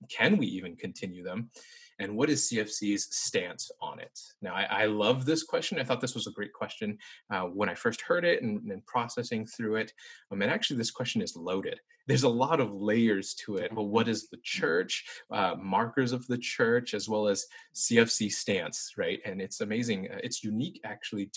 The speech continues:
to our church and many probably other, um,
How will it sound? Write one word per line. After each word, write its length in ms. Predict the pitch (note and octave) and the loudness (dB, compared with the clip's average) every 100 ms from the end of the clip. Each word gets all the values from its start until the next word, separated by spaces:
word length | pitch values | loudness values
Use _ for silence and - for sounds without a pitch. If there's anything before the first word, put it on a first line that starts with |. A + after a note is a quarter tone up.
| - | -4
to 220 | G2 F#2 _ _ _ _ | -4 -4 _ _ _ _
our 140 | B2+ C#3+ | 2 2
church 440 | - - A2+ - - | 0 -2 -4 -4 -8
and 140 | G2+ | -2
many 220 | A2 A2+ | 0 2
probably 540 | A2 A2 G#2 G#2 G#2 G2+ | 0 -2 -2 -2 -6 -8
other, 340 | G2+ G2+ F#2+ - - - - - | -4 -2 -2 -6 -20 -20 -20 -12
um, 420 | F#2 F2+ E2+ E2 | -10 -8 -10 -12